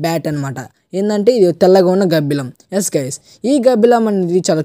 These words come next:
క్యూట్గా, అంతేకాకుండా మీరు దీన్ని టచ్ చేస్తే మనం ఏదో కాటన్ టచ్ చేసినట్టు అనుకోవచ్చు. ఎస్ గైస్, ఇది జనరల్గా మనకి రేర్, అంటే ఎక్కడో రేర్ కనిపిస్తాయి. అంతేకాకుండా ఇవి మనకి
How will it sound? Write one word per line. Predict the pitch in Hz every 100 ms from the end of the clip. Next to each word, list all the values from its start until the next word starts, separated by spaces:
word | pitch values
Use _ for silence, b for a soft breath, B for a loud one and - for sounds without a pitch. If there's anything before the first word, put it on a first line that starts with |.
| -
క్యూట్గా, | 202 190 190 196 180
అంతేకాకుండా | 185 196 190 185 160 160 160 b -
మీరు | 202 196
దీన్ని | 202 185
టచ్ | 202 185 226
చేస్తే | 226 - 180 175
మనం | 185 185
ఏదో | 208 208
కాటన్ | 175 185 196 214 208
టచ్ | 180 190
చేసినట్టు | 180 175 160 208 170
అనుకోవచ్చు. | 139 143 131 - 127 - _ _ 170
ఎస్ | 180 170
గైస్, | 139 131 - b -
ఇది | 202 175
జనరల్గా | 185 208 247 220 185 180 - -
మనకి | 175 185 170 165
రేర్, | 185 220 - 160 156
అంటే | 170 170 156
ఎక్కడో | 147 185 208 233 220 180
రేర్ | 185 214 202
కనిపిస్తాయి. | 175 156 156 175 220 - b b b 185
అంతేకాకుండా | 240 302 262 254 220 185
ఇవి | 196 208 208 208 b -
మనకి | 196 196 180